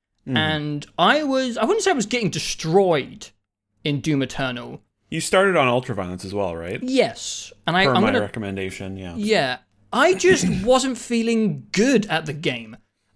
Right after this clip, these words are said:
Speaker 2: I was
Speaker 1: Yeah.
Speaker 2: getting through it, and I just felt clumsy. And there was something, you know, I just played, um, I replayed Doom twenty sixteen a couple of months ago,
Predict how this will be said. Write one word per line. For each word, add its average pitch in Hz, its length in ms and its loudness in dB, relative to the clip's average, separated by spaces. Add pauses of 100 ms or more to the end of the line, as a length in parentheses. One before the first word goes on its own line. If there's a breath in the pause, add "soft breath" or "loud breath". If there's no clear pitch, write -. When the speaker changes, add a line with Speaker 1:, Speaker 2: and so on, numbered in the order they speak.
Speaker 2:
I 175 80 4
was 208 120 4
Speaker 1:
Yeah. 131 120 4
Speaker 2:
getting 294 180 0
through 208 520 4
it, 165 180 0
and 185 120 -4
I 233 60 0
just 277 240 -4
felt 233 320 0
clumsy. 175 760 0 (500)
And 185 140 0
there 226 80 8
was 233 140 0
something, 254 640 -2 (560)
you 220 100 0
know, 240 140 2
I 226 120 6
just 247 280 -4
played, 196 380 4
um, 160 340 2
I 147 60 2
replayed 160 460 2
Doom 165 180 -2
twenty 151 220 -2
sixteen - 480 -6
a 139 40 -6
couple 147 240 -6
of 143 60 -4
months 143 240 -4
ago, 117 340 -12